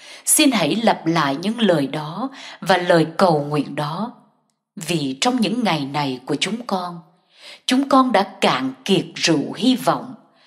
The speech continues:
niềm vui đã vụt tắt, tình huynh đệ đã tàn lụi. Chúng con đã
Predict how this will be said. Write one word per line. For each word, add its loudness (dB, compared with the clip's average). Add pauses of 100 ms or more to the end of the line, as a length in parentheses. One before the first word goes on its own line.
(240)
niềm 2
vui 4
đã 4
vụt 2 (160)
tắt, 0 (720)
tình 2
huynh 2
đệ 2
đã 0
tàn -2
lụi. -4 (1800)
Chúng 2
con 0
đã 0